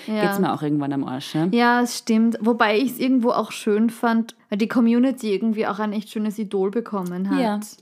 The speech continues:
Speaker 1: Ich glaube halt einfach, dass es wichtig ist, eine Repräsentation zu haben, dass es wichtig ist,
Speaker 2: Mhm.
Speaker 1: Idole zu haben oder Menschen, mit denen man sich identifizieren kann. Und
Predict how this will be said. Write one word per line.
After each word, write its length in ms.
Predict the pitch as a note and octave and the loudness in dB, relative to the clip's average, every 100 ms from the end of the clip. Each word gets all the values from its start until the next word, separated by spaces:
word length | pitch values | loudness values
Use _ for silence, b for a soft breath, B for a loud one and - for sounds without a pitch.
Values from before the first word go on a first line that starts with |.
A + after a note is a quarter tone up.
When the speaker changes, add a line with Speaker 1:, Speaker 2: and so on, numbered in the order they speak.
| - - | -18 -10
Speaker 1:
Ich 160 | G3+ | -8
glaube 280 | - E3 F#3 | -2 -2 0
halt 120 | G3+ F#3+ | -2 -2
einfach, 340 | F3 F#3+ F#3+ - | -4 -6 -8 -6
dass 160 | G#3+ G3 | -6 -4
es 200 | G#3 - | -6 -2
wichtig 400 | A#3 A#3 G#3+ - | -4 -2 -8 -6
ist, 240 | G3+ G3 | -8 -8
eine 280 | - G3 F#3+ | -6 -4 -2
Repräsentation 1000 | F#3+ F#3+ A3 G3+ F#3+ F#3 - F#3+ F3 G#3+ | -2 -2 -4 -4 -4 -6 -4 -2 0 -2
zu 180 | G#3+ G#3 | -2 -4
haben, 480 | F#3 E3 F3 F#3 F3+ | -2 -2 -2 -2 -2
dass 160 | F3+ F3+ | -4 -8
es 160 | F3+ | -8
wichtig 380 | G3 G3 F#3+ - | -8 -8 -10 -8
ist, 220 | F#3+ - | -8 0
Speaker 2:
Mhm. 80 | A3+ | 2
Speaker 1:
Idole 480 | G#3 A3+ G3 G3+ G#3 | 4 4 4 2 0
zu 240 | G#3 G#3 | -2 -4
haben 340 | F3+ E3+ F3+ F#3 | -2 -2 -2 -2
oder 220 | F3+ F3+ | -2 -4
Menschen, 420 | E3+ F3+ F3+ G3 | -2 -4 -2 -2
mit 160 | F#3+ F#3 | -2 -2
denen 240 | F#3 F#3 | -2 -2
man 140 | F3+ F3+ | -2 -4
sich 180 | F#3 | -4
identifizieren 800 | G#3 F#3 F3+ F#3+ G#3 - F#3+ F#3+ F#3+ | -4 -4 -4 -6 -8 -6 -4 -2 -2
kann. 280 | F3+ E3+ | -4 -4
Und 140 | F3 | -6